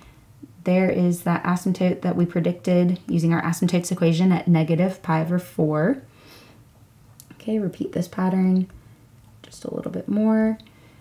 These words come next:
We see there's another asymptote at negative seven pi over twelve, and hopefully you're predicting that if you substituted in negative two for k, you would, um, be able to simplify to get negative seven pi over twelve. All right, so let's sketch this in.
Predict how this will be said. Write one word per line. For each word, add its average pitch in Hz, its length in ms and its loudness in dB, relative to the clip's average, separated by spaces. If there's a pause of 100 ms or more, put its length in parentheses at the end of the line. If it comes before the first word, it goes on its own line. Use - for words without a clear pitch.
(600)
We 175 120 0
see 175 180 0
there's 170 180 2
another 190 380 4
asymptote 175 460 2
at - 100 -4
negative 165 340 2
seven 226 380 2
pi 165 140 0
over 160 120 0
twelve, 165 460 -2 (560)
and 190 140 2
hopefully 214 360 2
you're 165 120 2
predicting 175 560 2
that 160 100 2
if 160 140 0
you 156 160 2
substituted 165 580 0
in 156 340 2
negative 165 380 2
two 208 200 0
for 156 120 -2
k, 151 400 -2 (340)
you 165 160 2
would, 156 300 0 (640)
um, 170 580 -4 (160)
be 170 80 2
able 156 140 2
to 160 80 2
simplify 160 400 -2
to 151 80 -2
get 147 240 -4 (240)
negative 160 500 2
seven 170 300 -4
pi 156 140 -4
over 170 120 -4
twelve. - 440 -8 (1300)
All 180 140 -4
right, 262 340 -4
so - 140 -6
let's 180 260 -2
sketch - 560 -8
this 208 220 -4
in. 285 400 6